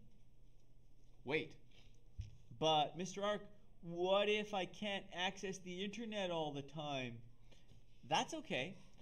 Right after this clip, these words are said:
because you can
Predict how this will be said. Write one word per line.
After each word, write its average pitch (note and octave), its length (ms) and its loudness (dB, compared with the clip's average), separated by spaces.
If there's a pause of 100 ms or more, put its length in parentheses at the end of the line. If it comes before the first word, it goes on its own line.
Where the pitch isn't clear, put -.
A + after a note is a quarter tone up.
(380)
because G#3+ 880 4 (1700)
you C3+ 200 -2
can D#3 580 2